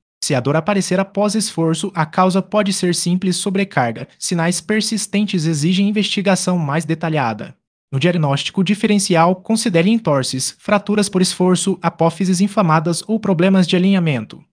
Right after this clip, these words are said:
Radiografias e, se necessário, ressonância magnética ajudam a separar o que é normal do que precisa de tratamento. O objetivo é orientar com clareza sobre fisioterapia, órteses ou intervenção clínica quando indicada. Para dicas de manejo e prevenção,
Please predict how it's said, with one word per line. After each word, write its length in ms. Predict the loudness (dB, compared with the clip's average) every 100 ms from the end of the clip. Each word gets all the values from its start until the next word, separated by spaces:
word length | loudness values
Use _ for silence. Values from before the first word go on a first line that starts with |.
| _ -4
Radiografias 800 | -2 -2 -2 -4 -2 -2 -2 -4 -4
e, 240 | -4 -4
se 160 | -6 -2
necessário, 640 | -2 -2 -2 0 0 -2 -6 _
ressonância 580 | -4 -2 0 0 -2 -2
magnética 600 | -2 -2 -2 -2 -4 -2
ajudam 340 | 0 0 0
a 40 | -2
separar 400 | -2 -2 0 -2
o 80 |
que 180 | -4 -2
é 60 | 0
normal 360 | 0 0 -2
do 120 | -2 -4
que 160 | -4
precisa 380 | -4 -4 -2 -2
de 100 | -2
tratamento. 720 | -4 -4 -2 -2 -4 -10 -20 _ _ _ -4
O 60 |
objetivo 600 | -2 2 2 2 4 2 2
é 80 |
orientar 420 | 2 2 2 0 -2
com 140 | -4
clareza 400 | 0 2 2 0
sobre 300 | 0 0 0
fisioterapia, 920 | 0 0 2 2 0 0 2 2 0
órteses 540 | 0 0 0 0 -2 -2
ou 100 | 0
intervenção 640 | 0 2 2 2 2 2 0
clínica 400 | 2 0 0 -2
quando 280 | 0 2
indicada. 680 | 4 2 0 0 0 -4 -12 -18 _ _
Para 160 | -2 0
dicas 360 | 2 2 4 4
de 100 | 4
manejo 540 | 4 4 4 2 0
e 80 | -4
prevenção, 720 | -4 -2 2 2 0 -2 -6